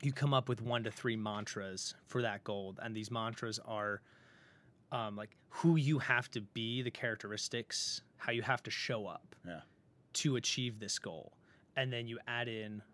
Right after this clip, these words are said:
Speaker 1: the breath work, a four count inhale and a six count exhale, because that puts your body into the rest and digest and learn state. So you learn that identity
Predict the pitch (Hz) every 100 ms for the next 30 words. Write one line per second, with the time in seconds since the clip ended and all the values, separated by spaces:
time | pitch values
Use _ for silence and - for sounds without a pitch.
0 | - 113 - 120 127 - 117 101 98 -
1 | - 135 135 127 120 117 113 107 107 107
2 | 104 104 - 117 - - 107 110 107 -
3 | 107 98 95 - - - - 127 120 113
4 | 117 113 - 127 113 120 110 110 107 110
5 | 113 113 107 - 117 110 107 107 101 -
6 | 107 98 95 107 98 - - 110 101 101
7 | 101 107 113 120 127 - - _ _ _
8 | _ - - - 120 131 180 - - _
9 | - - - 143 131 120 110 120 131 127
10 | 117 104 98 95 104 101 98 -